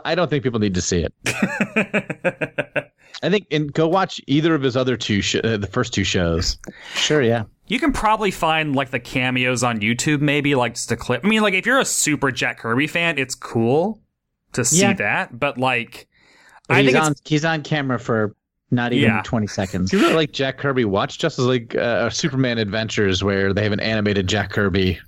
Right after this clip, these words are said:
Speaker 1: not voiced by him.
Speaker 2: Oh,
Speaker 1: That's a
Speaker 2: <laughs>
Speaker 1: better
Speaker 2: wow.
Speaker 1: representative of Jack Kirby.
Speaker 3: What's that guy's name? It's a cop, right?
Speaker 1: He's Turpin,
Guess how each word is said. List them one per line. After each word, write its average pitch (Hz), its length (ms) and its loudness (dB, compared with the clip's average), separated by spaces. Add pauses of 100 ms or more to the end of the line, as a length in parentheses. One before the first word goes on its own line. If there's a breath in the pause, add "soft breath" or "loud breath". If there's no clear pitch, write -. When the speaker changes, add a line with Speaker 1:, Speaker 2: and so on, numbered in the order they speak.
Speaker 1:
not 139 140 0
voiced 110 260 0
by 98 140 0
him. 95 180 0
Speaker 2:
Oh, 160 200 2
Speaker 1:
That's 139 320 0
a - 40 -2
Speaker 2:
<laughs> 147 60 0
Speaker 1:
better 143 160 2
Speaker 2:
wow. 170 80 4
Speaker 1:
representative 110 680 0
of 101 300 2
Jack 107 220 -2
Kirby. 151 500 0 (240 loud breath)
Speaker 3:
What's 139 180 0
that 160 120 -4
guy's 151 200 -2
name? 156 120 2
It's 143 120 -2
a 101 60 -2
cop, 117 420 -2
right? 104 280 2
Speaker 1:
He's 139 180 4
Turpin, 98 480 0